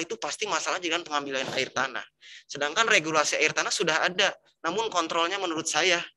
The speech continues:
saya pribadi, jika salah saya mohon maaf, itu kurang bagus ya. Kurang bagus tuh karena saya ngobrol dengan,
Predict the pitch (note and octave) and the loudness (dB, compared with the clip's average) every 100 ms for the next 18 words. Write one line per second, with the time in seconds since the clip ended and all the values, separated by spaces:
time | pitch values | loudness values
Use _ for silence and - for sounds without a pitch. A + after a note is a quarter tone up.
0 | _ - A#2+ - C3 G#2+ A#2+ G#3+ - - | _ -6 -6 -4 -2 -2 -2 -6 -10 -20
1 | - - - C3 B2+ C3 C3 C3+ C3 B2 | -18 -20 -14 -4 -2 2 0 0 -2 -2
2 | A#2 A#2 F2 G3 - - - - - - | -4 -4 -2 -4 -6 -16 -20 -20 -10 -8
3 | G#3 G3 F#3 F3 F#3 G3+ G#3 D#3+ F#3+ - | 0 2 4 4 4 2 0 -2 -4 -8
4 | _ - - D3+ E3 D#3 D3+ E3+ - C4+ | _ -20 -6 2 2 4 2 -2 -4 -8
5 | C#4 - - - - - A#3 F4+ - - | -10 -20 -20 -20 -18 -6 -4 -2 -2 0
6 | D#3+ D#3 D3+ D3+ D3 C#3+ C#3+ C#3 | 2 2 2 4 4 2 2 2